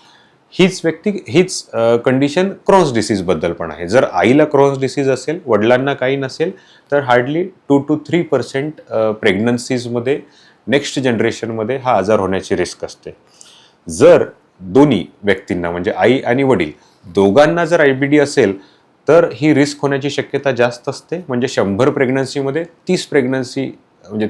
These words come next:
तीस, अ, नेक्स्ट जनरेशनमध्ये हा आजार उद्भवू शकतो. तिसरा महत्त्वाचा मुद्दा आहे की आयबीडीमुळे प्रेग्नन्सीवर काही इफेक्ट होतो का? तर आयबीडी जर ॲक्टिव्ह असेल, म्हणजे अल्सरेटिव्ह कोलायटिस आणि Crohn's डिसीज याचे लक्षणं असतील की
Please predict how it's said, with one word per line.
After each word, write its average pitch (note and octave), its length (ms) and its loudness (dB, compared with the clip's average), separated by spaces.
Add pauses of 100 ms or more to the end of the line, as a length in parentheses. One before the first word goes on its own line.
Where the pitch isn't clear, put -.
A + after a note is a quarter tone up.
तीस, - 320 -2
अ, G#2+ 600 2
नेक्स्ट A#2+ 340 -4
जनरेशनमध्ये A#2 880 -2 (120)
हा A2+ 260 0
आजार A2 240 2 (140)
उद्भवू F#2 340 0
शकतो. - 400 -14 (260)
तिसरा D#3 300 2
महत्त्वाचा D#3 540 2
मुद्दा C#3+ 320 0
आहे C3 260 0
की - 380 -8
आयबीडीमुळे C#3+ 800 2
प्रेग्नन्सीवर D#3 680 4
काही C#3+ 160 2
इफेक्ट - 300 -2
होतो E2 220 -4
का? D2+ 120 -6 (680)
तर C3 120 4 (200)
आयबीडी A2+ 560 4
जर D3+ 180 2
ॲक्टिव्ह C#3 380 2
असेल, F2 240 -4
म्हणजे G2+ 220 0
अल्सरेटिव्ह A#2 560 0
कोलायटिस A#2+ 480 0
आणि B2+ 120 -6 (100)
Crohn's A2+ 280 0
डिसीज A#2 240 -2
याचे A2+ 220 0
लक्षणं A#2+ 400 2
असतील F2 360 -8 (100)
की G2+ 60 -8